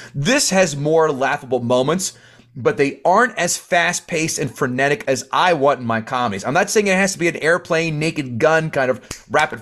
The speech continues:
fire. I mean, that's the pinnacle for that. There are moments, but they're not enough. Like, ah, this shit is, this is a super quotable film, though. I,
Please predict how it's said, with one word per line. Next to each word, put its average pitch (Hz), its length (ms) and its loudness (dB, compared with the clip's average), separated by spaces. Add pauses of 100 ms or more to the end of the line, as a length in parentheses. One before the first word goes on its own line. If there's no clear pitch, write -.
fire. 131 460 0 (240)
I - 60 -8
mean, 127 80 -2
that's 151 220 0
the - 80 -4
pinnacle 156 380 2
for - 140 -4
that. 123 300 2 (960)
There 131 160 -2
are 196 200 4
moments, 190 460 2
but 127 200 -4
they're 123 80 0
not 143 220 0
enough. 131 320 0
Like, 107 340 -2
ah, - 300 -6 (260)
this 220 200 0
shit 247 260 0
is, 185 160 0
this 220 200 -2
is 160 120 0
a 156 80 0
super 220 540 0
quotable 143 500 0
film, 120 320 0
though. 92 80 -4
I, 117 180 -2